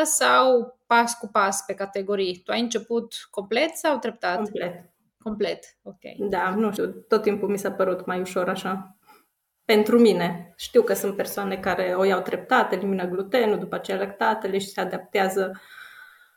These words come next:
Speaker 2: pe parcurs, dar, uh, eu am, uh, eliminat complet. Primele zile sau săptămâni, să zic așa, mi s-a părut destul de fadă dieta, nu știam cum să asociez alimentele și cum să le f-,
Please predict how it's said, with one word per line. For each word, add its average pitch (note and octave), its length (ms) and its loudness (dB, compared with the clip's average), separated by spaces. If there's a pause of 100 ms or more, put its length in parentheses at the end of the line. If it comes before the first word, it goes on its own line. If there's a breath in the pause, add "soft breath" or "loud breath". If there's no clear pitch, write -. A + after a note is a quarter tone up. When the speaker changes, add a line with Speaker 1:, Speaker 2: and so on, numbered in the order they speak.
(140 loud breath)
Speaker 2:
pe G#3 120 0
parcurs, A3 800 4
dar, A#3+ 480 4
uh, A#3+ 460 4 (760)
eu A3+ 180 4
am, A3 160 4
uh, G3+ 280 0
eliminat A3 500 2
complet. A3 680 0 (480)
Primele G#3+ 840 4
zile G3 800 2 (120)
sau E3+ 380 -6
săptămâni, G3 680 -2
să F#3+ 140 -4
zic G3 200 -2
așa, G3 240 -2
mi G3 120 -2
s-a G3 140 -6
părut G3+ 300 0
destul A3 540 4
de F#3 80 4
fadă G3+ 560 2
dieta, G3+ 520 2
nu G#3+ 120 2
știam G3 560 0
cum G3 200 -4
să - 140 -6
asociez G3 560 -4
alimentele G3 680 -2
și F#3 120 -8
cum G3 120 -10
să G3 140 -4
le G3 80 0
f-, G3 140 -10